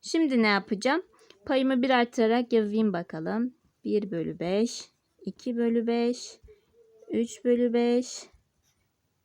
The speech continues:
dört bölü beş ve beş bölü beş çocuklar, gördüğünüz gibi. B'ye denk gelen kesrimiz neymiş?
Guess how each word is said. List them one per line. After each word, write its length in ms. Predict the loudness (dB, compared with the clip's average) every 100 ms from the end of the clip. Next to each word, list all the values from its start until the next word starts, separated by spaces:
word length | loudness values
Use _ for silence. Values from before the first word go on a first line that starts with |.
| _ -20 _ _ _ -20 -10 -4
dört 340 | -4 -6 _
bölü 280 | 0 2 2
beş 380 | 0 0 -4 -4
ve 260 | -2 -4 -10 _ _ _ _ _ -4
beş 360 | -4 -4 -6
bölü 240 | -6 -6 -4
beş 200 | -6 -8
çocuklar, 460 | -14 -14 -14 -10
gördüğünüz 680 | -10 -8 -8 -6 -8 -10 -12
gibi. 320 | -14 -8 -8 -8 -20 -20 _ _ 0
B'ye 360 | 2 4 4 4
denk 240 | 2 2
gelen 320 | 0 2 0
kesrimiz 680 | -2 -4 -4 -4 -4 -4 -4
neymiş? 580 | -4 -4 -6 -8 -12